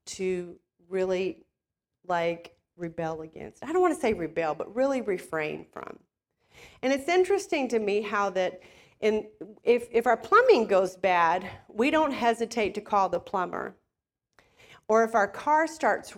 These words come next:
stops working, we don't hesitate to call the mechanic.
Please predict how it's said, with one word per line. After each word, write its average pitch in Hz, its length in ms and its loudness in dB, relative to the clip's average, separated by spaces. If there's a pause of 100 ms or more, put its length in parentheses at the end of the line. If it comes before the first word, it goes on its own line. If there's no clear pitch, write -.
(120)
stops 202 420 0
working, 185 440 -4
we 190 120 -4
don't 208 240 -2
hesitate 196 580 -8
to 180 60 -12
call 180 380 -4
the 175 60 -10
mechanic. 170 720 -10